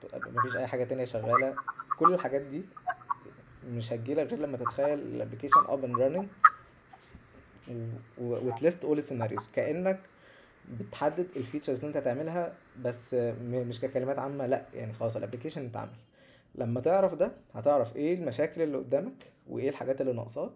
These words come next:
اللي انت المفروض تذاكرها، او اللي المفروض تجهزها، وايه الحاجات اللي مش هتعرف تعملها بالمناسبة، وفي الآخر، آه، ايه اللي انت المفروض تعمله بناء على ده.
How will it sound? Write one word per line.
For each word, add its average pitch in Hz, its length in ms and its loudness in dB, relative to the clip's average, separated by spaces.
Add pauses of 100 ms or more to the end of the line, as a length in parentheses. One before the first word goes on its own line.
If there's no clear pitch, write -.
(380)
اللي 117 140 -6
انت 117 100 -4
المفروض 117 280 -6
تذاكرها، 143 460 -8 (520)
او 120 140 0
اللي 110 120 -4
المفروض 110 320 -12
تجهزها، 127 600 -4 (680)
وايه 120 460 -4
الحاجات 131 500 0 (480)
اللي 123 160 0
مش 131 220 -2
هتعرف 139 320 4
تعملها 123 400 -4 (640)
بالمناسبة، 117 600 -2 (720)
وفي 113 300 -6
الآخر، 147 640 0
آه، 120 440 0
ايه 143 80 0
اللي 151 120 2
انت 139 120 0
المفروض 131 260 0
تعمله 127 300 2
بناء 131 240 2
على 107 180 -2
ده. 104 120 -8